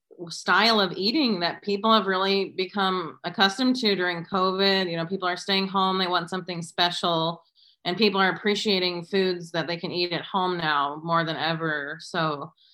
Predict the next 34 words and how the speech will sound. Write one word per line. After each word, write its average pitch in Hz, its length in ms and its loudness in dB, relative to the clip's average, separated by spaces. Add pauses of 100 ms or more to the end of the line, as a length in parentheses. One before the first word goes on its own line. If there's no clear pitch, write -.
(280)
um, 143 260 -2
I 180 100 -4
think 208 320 -2
that's 185 200 2
kind 202 160 -4
of 180 60 -4
how 165 240 -2
things 165 260 -8
started. 196 540 2
And 170 100 -2
then 165 220 -2
the 156 100 -2
whole 175 220 -4
social 175 360 -4
distance 202 540 0
thing, 185 480 -4
you 170 80 -4
know, 156 160 -4
every, 151 260 -6
like, 156 140 -8
making 170 280 -6
the 165 80 -4
little 156 260 -8
jars, 254 680 2
making 180 380 -6
things, 175 500 -6 (480)
um, 147 460 -6 (240)
individually 180 580 -2
served 170 520 -4
has, 170 200 -8
like, 151 300 -6
really 165 280 -2
been 165 220 -6
popular. 156 760 -8